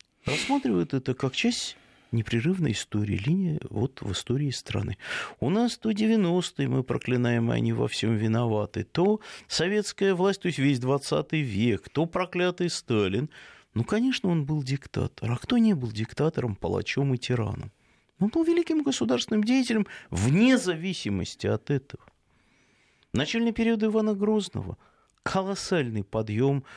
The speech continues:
страны, её обороны, избавление от зависимости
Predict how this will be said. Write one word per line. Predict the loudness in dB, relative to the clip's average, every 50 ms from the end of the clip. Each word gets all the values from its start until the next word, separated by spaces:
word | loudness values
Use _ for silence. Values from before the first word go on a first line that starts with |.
| -20 -18 -10
страны, | -6 -6 -4 -2 0 0 2 2 2 2
её | 2 2 2 0 0 -2 -2 -4 -2 0 0 0
обороны, | 0 -2 -2 -2 0 0 0 2 2 2 2 0
избавление | 0 -2 -2 -2 -2 -2 0 -2 0 0 2 2 0
от | 0 0 -2
зависимости | -2 -2 0 0 0 -2 0 0 0 0 0 -2 -4 -4 -4 -6 -6